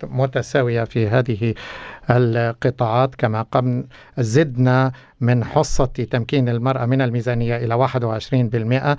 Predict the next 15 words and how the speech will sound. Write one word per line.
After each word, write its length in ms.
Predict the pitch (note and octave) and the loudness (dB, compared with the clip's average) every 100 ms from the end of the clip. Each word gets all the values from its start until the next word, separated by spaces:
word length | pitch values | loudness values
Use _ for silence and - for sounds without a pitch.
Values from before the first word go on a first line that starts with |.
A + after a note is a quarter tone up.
| - - - | -4 -16 -2
وذلك 480 | D3 F3+ G#3+ C#3+ C#3 | 0 4 4 2 2
ردا 520 | C3 C3+ D#3 C3 B2+ | 2 2 0 2 2
على 200 | B2 A#2+ | 2 -2
سياستنا 840 | - A#2+ A#2+ A#2+ C#3 C3 C3 B2 | -4 -4 -2 0 -2 0 0 0
لتحقيق 840 | B2 A2 A2 - - C3 - B2 B2 - - - - - | -2 -4 -6 -6 -4 -2 0 0 0 -6 -20 -20 -12 0
المساواة 760 | B2+ B2+ B2+ B2+ A#2 A#2+ B2 B2+ | 2 4 2 0 2 0 0 -2
الجنسانية. 800 | B2 A2+ A#2 G#2+ B2 A#2 G#2+ G2+ | -2 -2 -4 -2 -2 -2 -4 0
وال-، 440 | B2+ D3+ D#3 C#3 - - - - _ - | 2 2 2 0 -4 -20 -20 -20 _ -2
هناك 360 | B2 B2+ C3 | 2 2 0
تقدم، 880 | A#2+ - B2+ D#3 C#3+ D#3 D#3 D#3 D#3+ - _ _ _ _ _ _ - | -2 -4 -2 0 2 4 4 2 0 -6 _ _ _ _ _ _ 0
آه، 340 | A#2+ A#2+ C3 - | 2 2 0 -2
مستمر 560 | A#2+ C#3+ - C3 C3+ | 0 0 2 2 2
في 120 | B2+ | 0
هذا 240 | A#2+ B2 A#2 | 0 0 0
الميدان. 500 | A2+ A2+ A2 G2+ | -2 -4 -6 -8